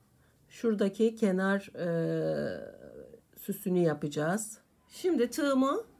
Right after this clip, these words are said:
şu B L O yaptığımız yerden geçirdim. İpimi aldım. İki tane zincir çekiyorum arkadaşlar.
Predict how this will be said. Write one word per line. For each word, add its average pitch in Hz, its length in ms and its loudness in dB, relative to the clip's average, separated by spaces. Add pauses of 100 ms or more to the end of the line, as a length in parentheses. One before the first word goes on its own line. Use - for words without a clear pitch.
şu 226 300 -2
B 254 200 6
L 262 120 4
O 269 140 2
yaptığımız 214 640 2
yerden 240 500 2
geçirdim. 208 720 0 (1900)
İpimi 226 400 2
aldım. 233 760 2 (1300)
İki 320 200 -2
tane 220 340 4
zincir 208 360 0
çekiyorum 175 560 -4
arkadaşlar. 170 920 -8